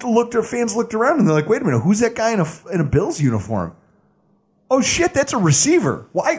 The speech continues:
why isn't he already out there for warm-ups? <laughs>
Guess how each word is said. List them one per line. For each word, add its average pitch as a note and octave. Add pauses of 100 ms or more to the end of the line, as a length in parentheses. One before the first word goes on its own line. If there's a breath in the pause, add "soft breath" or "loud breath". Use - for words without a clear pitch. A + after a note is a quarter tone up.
why G3
isn't D4
he B3+
already G#3
out F3
there G3
for E3
warm-ups? -
<laughs> -